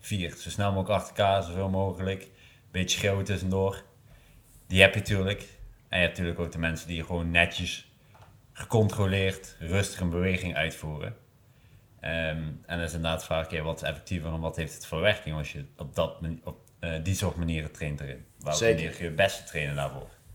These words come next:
Speaker 2: Ja. En
Speaker 1: En
Speaker 2: ook dat je, sorry dat ik je onderbreek, maar inderdaad dat je ook,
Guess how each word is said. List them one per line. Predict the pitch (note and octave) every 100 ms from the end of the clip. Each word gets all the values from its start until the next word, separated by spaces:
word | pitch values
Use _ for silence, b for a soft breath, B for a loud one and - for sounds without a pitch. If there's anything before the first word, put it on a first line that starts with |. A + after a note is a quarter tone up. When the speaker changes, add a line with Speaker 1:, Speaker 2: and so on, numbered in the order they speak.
| - -
Speaker 2:
Ja. | A#2+ - - b b b b b
En | C3
Speaker 1:
En | C#3+
Speaker 2:
ook | C#3 - - - -
dat | B2 A#2+
je, | C3 B2 A#2+ A#2 A2+ A2+
sorry | A#2+ A2+
dat | A2
ik |
je | A2+
onderbreek, | A2+ A2 A#2 B2+
maar | C3 B2
inderdaad | A2+ A2+ B2+
dat | -
je | A#2+
ook, | A2 G#2+